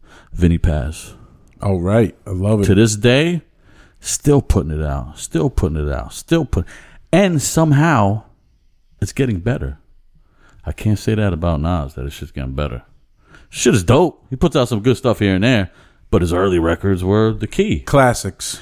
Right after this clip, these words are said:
Speaker 1: Yeah, he
Speaker 2: Yeah.
Speaker 1: hasn't put out a classic joint like that
Speaker 2: Right.
Speaker 1: in a long time.
Speaker 2: It's hard to keep getting better, man. It's
Speaker 1: It's
Speaker 2: fucking
Speaker 1: fucking
Speaker 2: hard.
Speaker 1: real hard, especially if you're doing one thing. Like,
Speaker 2: Yeah.
Speaker 1: you know, and the,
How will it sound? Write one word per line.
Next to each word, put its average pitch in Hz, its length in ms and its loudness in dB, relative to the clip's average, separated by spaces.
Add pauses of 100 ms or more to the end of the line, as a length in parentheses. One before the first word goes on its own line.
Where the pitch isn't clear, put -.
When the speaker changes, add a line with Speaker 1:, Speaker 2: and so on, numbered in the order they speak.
(160)
Speaker 1:
Yeah, 113 140 4
he 92 160 4
Speaker 2:
Yeah. 104 80 6
Speaker 1:
hasn't 85 180 2
put 87 140 0
out 73 160 -2
a - 40 -14
classic - 400 -10
joint 69 220 -12
like 65 160 -14
that - 160 -4
Speaker 2:
Right. 98 240 0 (1080)
Speaker 1:
in 78 60 -8
a 76 60 -8
long 67 240 -10
time. 64 400 -14 (140)
Speaker 2:
It's 170 160 -6
hard 175 300 2
to 110 60 -6
keep 117 260 -2
getting 104 260 -6
better, 101 320 -4
man. 95 320 -8 (100)
It's 82 160 -2
Speaker 1:
It's - 80 -8
Speaker 2:
fucking 151 180 2
Speaker 1:
fucking 107 200 4
Speaker 2:
hard. 123 160 6
Speaker 1:
real 214 160 4
hard, 131 260 4
especially 131 320 0
if - 80 -2
you're 127 80 2
doing 131 280 4
one 135 180 2
thing. 139 500 0
Like, 82 220 -4
Speaker 2:
Yeah. 131 80 6
Speaker 1:
you 120 80 4
know, 101 160 4
and 113 240 2
the, 98 280 0